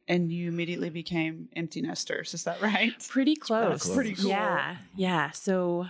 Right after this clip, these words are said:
Speaker 2: Mark's youngest is, um, she's twenty-one now, but when we got married,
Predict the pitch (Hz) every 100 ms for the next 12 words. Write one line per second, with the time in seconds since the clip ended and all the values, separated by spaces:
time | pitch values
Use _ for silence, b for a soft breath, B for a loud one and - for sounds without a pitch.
0 | - - 190 180 - - 196 180 185 208
1 | - - - 190 175 170 170 - - 160
2 | 151 151 156 175 - 185 - - 208 214
3 | 185 175 165 147 127 151 175 170 170 160
4 | 180 165 160 156